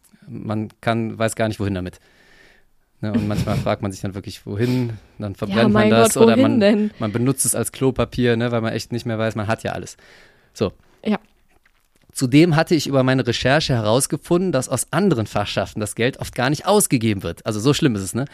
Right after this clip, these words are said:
Speaker 1: Sodass man dort auch noch zusätzlich Geld bekommen könnte. Ja, also man schwimmt sozusagen, jede Schule hat so einen Geldspeicher wie Dagobert Duck.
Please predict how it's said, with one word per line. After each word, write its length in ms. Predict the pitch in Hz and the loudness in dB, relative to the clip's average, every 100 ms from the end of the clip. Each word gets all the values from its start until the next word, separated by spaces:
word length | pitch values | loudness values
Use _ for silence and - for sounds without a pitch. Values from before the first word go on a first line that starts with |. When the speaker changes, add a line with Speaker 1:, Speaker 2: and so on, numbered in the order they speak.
| - - - | -16 -20 -10
Speaker 1:
Sodass 340 | 117 135 - | 2 4 4
man 260 | 127 160 156 - | 2 2 -2 -6
dort 340 | 123 165 175 | 4 4 4
auch 200 | 185 208 | 2 4
noch 120 | 175 127 | 4 0
zusätzlich 460 | - 117 110 113 | -2 0 -2 -2
Geld 220 | - 107 | -2 -2
bekommen 320 | 104 - 98 90 | -4 -4 -6 -4
könnte. 300 | 87 85 82 _ _ _ - | -10 -10 -18 _ _ _ -4
Ja, 180 | 135 - | -4 -4
also 140 | 117 | -4
man 140 | 117 113 | -4 -4
schwimmt 420 | - 139 180 175 | -6 0 0 0
sozusagen, 560 | 127 - 113 113 143 | -6 -6 0 0 0
jede 180 | 135 147 | -2 -2
Schule 200 | - 160 | 0 2
hat 100 | 143 | 2
so 80 | 131 | 0
einen 80 | 117 | 0
Geldspeicher 560 | 123 127 - 92 101 | 0 0 -4 -8 -8
wie 80 | 104 | -6
Dagobert 400 | 107 107 104 101 | -4 -2 -4 -2
Duck. 120 | 135 | -4